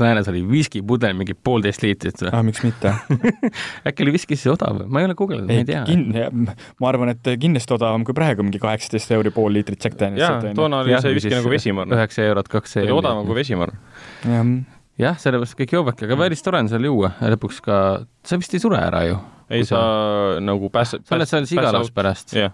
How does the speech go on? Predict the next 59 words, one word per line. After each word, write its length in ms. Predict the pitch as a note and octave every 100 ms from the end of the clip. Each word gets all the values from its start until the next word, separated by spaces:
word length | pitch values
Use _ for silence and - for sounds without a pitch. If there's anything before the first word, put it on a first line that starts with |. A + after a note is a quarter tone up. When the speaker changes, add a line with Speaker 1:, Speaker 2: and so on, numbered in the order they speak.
| -
Speaker 3:
jah. 80 | A2+
Speaker 1:
Ja, 140 | A2+ G#2+
ja, 120 | F#2+
või 140 | G#2+ B2+
no 80 |
kus 160 | A#2+ A#2
iganes 240 | G#2+ F#2 -
linnas 240 | A2 B2 A#2
sa 80 |
oled. 80 | G2+
Speaker 3:
Aga 480 | A#2+ A2+ A2+ A2 A#2
sul 80 | D#3+
on 80 | F3+
õigus 220 | D#3 A#2+
selle 100 | A#2 G#2+
koha 80 | G2+
pealt, 140 | A2
jah, 60 | G#2+
seal 140 | A2
lihtsalt 260 | A2 A2+ -
ei 60 | C3+
ole 100 | B2+
kohati, 300 | A#2+ A#2+ A2+ A2
see 80 | -
tunne, 300 | D3+ F3 A2+
et 140 | E2 -
sa 80 | G2
pole 160 | G2
midagi 240 | G#2+ F#2+ G2+
teha. 220 | A#2+ G2
Speaker 2:
Mhm. 300 | C3+ A2+ A2 A#2
Speaker 3:
Ja 140 | G#2+ G2
pead 100 | -
kõvasti 400 | E3+ F3 B2 -
vaeva 320 | G#2 C#3+ G#2+ E2+
nägema. 400 | F2+ E2+ - -
Ja 100 | G#2+
vaeva 300 | A2 D#3+ C3+
all 80 | A#2
ma 140 | A2+ A2
ei 80 |
pea 80 | B2
silmas 300 | A#2+ B2 G#2+
seda, 180 | A#2 A2+ G2
et 80 | -
sa 80 | F#2
pead 140 | A2
ise 160 | A#2 G2+
nagu 160 | G2
seda 160 | A2+ A2+
rindu 300 | A#2+ B2 G2
võtma 300 | F#2+ G2 F2
ja 80 | F#2
asjaga 220 | A#2+ - -
tegelema. 400 | E3+ G2 A#1 - - - _
Ei, 100 | - D3+
sa 80 | G#2+
pead 160 | G2 G2
reaalselt 320 | C#3+ A2+